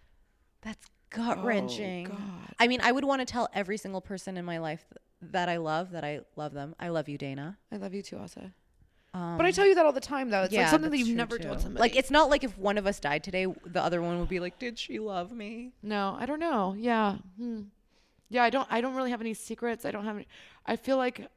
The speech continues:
Speaker 2: I'm always very forthcoming with the way that I feel.
Speaker 1: I
Speaker 2: Ev-,
Speaker 1: would wanna
Speaker 2: even if it's, like, a
Speaker 1: say
Speaker 2: negative emotion. And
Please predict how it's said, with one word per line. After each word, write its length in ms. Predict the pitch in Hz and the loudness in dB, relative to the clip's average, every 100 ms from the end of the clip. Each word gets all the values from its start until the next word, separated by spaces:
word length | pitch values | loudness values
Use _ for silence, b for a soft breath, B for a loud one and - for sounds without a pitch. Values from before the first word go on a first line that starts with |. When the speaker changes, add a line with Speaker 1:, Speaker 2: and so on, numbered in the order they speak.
| _ | _
Speaker 2:
I'm 180 | 202 208 | -6 -4
always 300 | - 196 196 | -4 -4 -4
very 180 | - 190 | -6 -8
forthcoming 580 | 180 185 - 185 170 165 | -4 -8 -6 -10 -8 -10
with 140 | 170 | -12
the 60 | 170 | -10
way 140 | 175 | -8
that 140 | 175 - | -8 -8
I 80 | 170 | -12
feel. 420 | - 175 170 - B B - | -8 -8 -8 -12 B B 4
Speaker 1:
I 80 | 247 | 6
Speaker 2:
Ev-, 40 | |
Speaker 1:
would 140 | 254 320 | 6 2
wanna 280 | 277 277 269 | 4 2 4
Speaker 2:
even 140 | 254 294 | 2 0
if 100 | 277 | 0
it's, 80 | |
like, 140 | 262 226 | 6 8
a 160 | 214 | 8
Speaker 1:
say 60 | 208 | 4
Speaker 2:
negative 340 | 214 208 202 | 0 -2 -4
emotion. 580 | 185 185 214 - 185 180 185 b b b - | -6 -8 -8 -4 -4 -4 -14 b b b -4
And 200 | 214 | -4